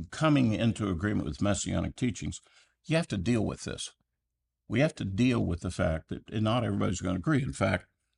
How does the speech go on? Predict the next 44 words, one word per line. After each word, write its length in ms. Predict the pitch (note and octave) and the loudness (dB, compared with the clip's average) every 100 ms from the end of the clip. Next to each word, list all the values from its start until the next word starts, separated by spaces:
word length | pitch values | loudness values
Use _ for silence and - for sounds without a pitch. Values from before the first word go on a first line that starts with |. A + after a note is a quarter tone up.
| _ - _ _ _ | _ -20 _ _ _
a 80 | G#2+ | 2
lot 260 | G#2+ D3 G3 | 8 8 8
of 100 | A#2 | 4
you 140 | G#2 | 2
have 160 | G#2 G2 | 4 2
a 60 | |
testimony 580 | F2+ C3+ B2+ G2 G2 G2+ | 2 2 2 2 2 2
that 140 | F2+ G2 | 0 0
as 180 | F2+ | 0
you 80 | F2 | 0
begin 460 | E2+ F2 A#2 B2 A2 | -2 0 0 2 0
to 260 | - F#2+ | 0 0
obey 240 | F#2 G#2 A2 | 2 2 2
the 140 | F#2 | 0
commandments 480 | - G2+ F#2+ E2+ - | 0 0 2 0 -2
of 80 | E2+ | -2
the 60 | |
Lord, 360 | A2 B2 F2+ F#2 | 0 0 0 -2
you 80 | E2 | 0
learn 220 | G#2 C3+ | 2 2
about 260 | E2 E2 E2+ | 2 -2 -2
'em. 160 | C3+ _ _ _ _ _ | -6 _ _ _ _ _
Suddenly, 640 | - - C#3+ C3 A2+ G2 F#2+ | -2 4 6 6 4 4 0
your 260 | - G2 F#2+ | -2 0 0
closest 580 | - C3+ C3+ G2+ E2+ | 6 6 6 0 -6
friends 720 | - A2+ C3 E2+ F#2 A#2 - - | -4 2 2 4 2 0 -4 -6
that 140 | F#2 E2 | -2 2
used 220 | A#2 - | 0 2
to 40 | |
be 140 | F#2+ F#2 | 0 0
at 100 | F#2+ | 0
church 360 | C3+ A#2 - | 0 0 0
don't 100 | G2+ | 0
want 100 | G2+ | 2
anything 280 | F#2 F#2+ D#2+ | 2 2 0
to 40 | |
do 140 | D2 A2+ | 0 0
with 180 | F#2 - | 0 -4
you 80 | |
anymore. 400 | D2+ C#2 C#2 F2+ - _ _ _ _ _ _ _ - | -4 -4 -2 -4 -8 _ _ _ _ _ _ _ 2
Your 200 | A#2+ F#3 | 8 8
own 140 | F3+ | 8
family 420 | B2+ D#3 E3 G#2+ E2 | 6 4 4 4 0
members 520 | D2+ C2+ - - | -2 -4 -8 -18